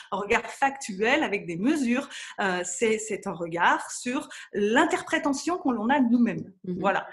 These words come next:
Speaker 1: qui peut être lié aussi à notre petite enfance, heu, au regard que les gens ont eu sur nous dans notre vie.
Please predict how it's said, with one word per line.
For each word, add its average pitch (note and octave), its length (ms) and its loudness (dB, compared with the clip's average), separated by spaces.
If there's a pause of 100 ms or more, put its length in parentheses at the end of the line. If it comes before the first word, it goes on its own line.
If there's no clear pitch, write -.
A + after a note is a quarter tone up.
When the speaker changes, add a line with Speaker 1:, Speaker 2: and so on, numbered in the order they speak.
(240)
Speaker 1:
qui - 260 -8
peut F#3+ 180 -2
être A3 380 0
lié G3 380 -4
aussi G3+ 400 -4
à A#3+ 80 2
notre F#3+ 200 -8
petite - 280 -18
enfance, E4 800 0
heu, F#3 60 -4
au F#3 100 0
regard A3+ 340 0
que A#3 80 -2
les G3+ 120 0
gens G3+ 220 -4
ont F#3+ 60 -4
eu G3+ 60 -4
sur G3 280 -8
nous A3 160 -2
dans G3+ 140 -4
notre F3+ 160 -6
vie. A#3 300 0